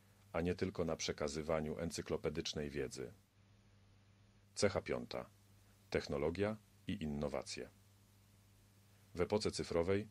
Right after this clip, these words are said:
nie możemy zapominać o technologii. Wykorzystajmy e-learning,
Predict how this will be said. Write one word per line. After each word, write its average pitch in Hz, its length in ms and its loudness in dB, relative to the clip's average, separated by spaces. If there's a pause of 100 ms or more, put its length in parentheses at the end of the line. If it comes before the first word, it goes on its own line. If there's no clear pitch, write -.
(300)
nie 101 120 4
możemy 92 340 6
zapominać 78 540 0
o - 60 -2
technologii. 67 640 -2 (600)
Wykorzystajmy 82 680 2
e-learning, 80 720 0